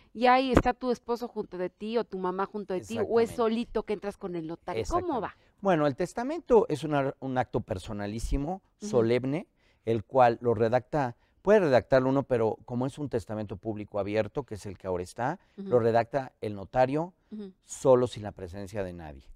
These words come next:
Speaker 1: Ok.
Speaker 2: Ok, tiene que leértelo de un principio a un fin y tú le dices exactamente qué es tu voluntad. Obviamente es ante notario y el notario es un profesional del derecho que desde antes de que tú lo redactes le puedes preguntar cualquier cosa para que te oriente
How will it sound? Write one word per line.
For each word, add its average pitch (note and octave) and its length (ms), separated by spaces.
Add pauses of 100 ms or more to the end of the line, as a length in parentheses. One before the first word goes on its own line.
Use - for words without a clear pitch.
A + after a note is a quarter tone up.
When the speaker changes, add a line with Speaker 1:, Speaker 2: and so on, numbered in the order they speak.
Speaker 1:
Ok. F#3+ 220 (260)
Speaker 2:
Ok, C3+ 200 (160)
tiene C#3 240
que B2+ 140
leértelo A2+ 480
de A2 80
un A#2 80
principio A#2 360
a - 20
un G#2+ 80
fin D#3+ 340 (460)
y F3+ 320 (120)
tú D3 120
le C3+ 140
dices B2 300
exactamente B2 640
qué B2+ 100
es - 100
tu A2+ 120
voluntad. E2+ 500 (200)
Obviamente C3 560
es A#2 120
ante B2 240
notario D#3 500 (320)
y C#3 80
el C#3 80
notario C3+ 280
es B2+ 100
un C3+ 100
profesional A2+ 600
del B2+ 120
derecho C#3 500 (400)
que A#2+ 140
desde A#2+ 340
antes C3+ 380
de G#2+ 120
que - 100
tú C#3 140
lo C3+ 100
redactes C3+ 420
le A2 180
puedes A#2+ 240
preguntar G#2 380
cualquier A2+ 260
cosa A#2+ 140
para G2 240
que G2 140
te G#2 100
oriente A#2 480